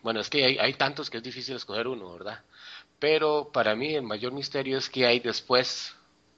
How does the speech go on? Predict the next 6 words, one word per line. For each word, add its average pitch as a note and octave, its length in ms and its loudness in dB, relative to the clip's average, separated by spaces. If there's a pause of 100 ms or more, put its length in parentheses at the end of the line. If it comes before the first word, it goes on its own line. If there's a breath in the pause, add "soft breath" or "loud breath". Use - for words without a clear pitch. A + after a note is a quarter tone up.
(500)
de G2 380 0
que F#2+ 340 2
la F2 160 2
persona A2 380 0
físicamente G#2+ 600 -6
fallece. F2 420 -8